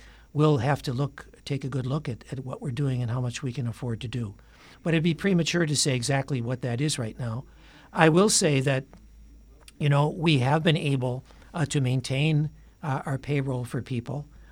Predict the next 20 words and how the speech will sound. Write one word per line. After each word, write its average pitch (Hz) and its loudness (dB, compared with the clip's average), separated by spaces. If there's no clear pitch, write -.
uh, 120 0
uh, 139 -6
thanks 139 -2
in 127 -4
part 139 -2
to 143 -2
that, 120 -4
uh, 117 -6
P 147 -2
P 139 -2
P 156 0
loan 123 0
that 143 -4
was 143 2
extended 135 0
to, 120 -4
uh, 117 -4
uh, 131 -6
the 139 -2
Archdiocese 131 0